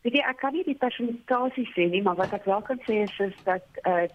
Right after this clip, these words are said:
daar is 'n baie groot bekommernis dat as 'n mens kyk na die registrasiesyfers van, ehm, stemgeregtig-, geregtiges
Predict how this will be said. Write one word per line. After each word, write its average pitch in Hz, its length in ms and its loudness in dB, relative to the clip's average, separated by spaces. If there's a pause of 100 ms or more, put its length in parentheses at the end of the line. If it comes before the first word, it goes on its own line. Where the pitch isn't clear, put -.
daar 175 260 4
is - 80 -16
'n 180 120 2
baie 190 200 2
groot 226 300 -2
bekommernis 196 640 0
dat 180 160 0
as 196 180 0
'n 214 80 -6
mens 208 200 -2
kyk 190 240 -2
na 196 60 2
die 185 160 0
registrasiesyfers 196 1500 -2
van, 185 200 -2 (640)
ehm, 185 260 2 (260)
stemgeregtig-, 190 880 0 (360)
geregtiges 185 920 0